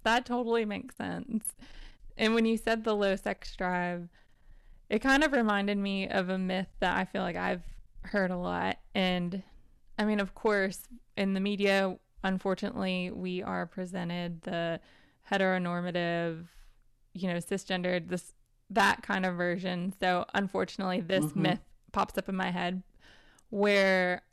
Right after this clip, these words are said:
Speaker 1: they present it as a man always has high sex drive. And, you know, from my experience,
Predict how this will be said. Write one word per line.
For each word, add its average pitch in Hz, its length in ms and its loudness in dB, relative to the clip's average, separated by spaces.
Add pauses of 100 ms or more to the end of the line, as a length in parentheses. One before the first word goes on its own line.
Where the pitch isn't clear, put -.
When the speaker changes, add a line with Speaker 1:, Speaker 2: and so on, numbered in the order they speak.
(240)
Speaker 1:
they 220 160 4
present 214 400 2
it 196 160 0
as 190 360 0
a 196 120 0
man 185 720 0
always 185 460 0
has 180 280 -4
high 180 320 -2
sex - 380 -6
drive. 175 480 -4 (640)
And, 180 580 -2 (1300)
you 202 120 0
know, 196 120 4
from 202 240 0
my 196 280 4
experience, 208 1200 -2